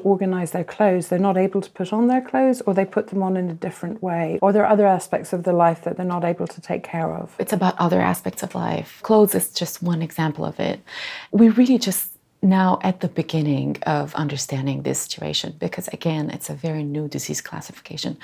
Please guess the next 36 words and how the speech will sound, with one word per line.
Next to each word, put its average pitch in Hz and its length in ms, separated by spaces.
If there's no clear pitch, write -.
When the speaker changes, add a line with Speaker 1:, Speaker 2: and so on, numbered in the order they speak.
Speaker 2:
So - 220
there 185 180
are 170 180
now 160 440
screening 180 360
tools 220 280
that 147 100
are 143 80
being 214 380
developed - 500
that 165 140
are 147 220
asking 143 380
for 147 160
questions 143 640
when 143 100
it - 80
comes 135 380
to - 120
disturbance 131 580
in 135 100
self-organizations. - 920
Some 175 320
are 139 180
on 139 140
clothes, 240 400
some 180 200
on 156 380
everyday 151 480
care, 233 480
activities - 500
of - 140
daily 143 260
living, 190 400
et - 140
cetera. - 340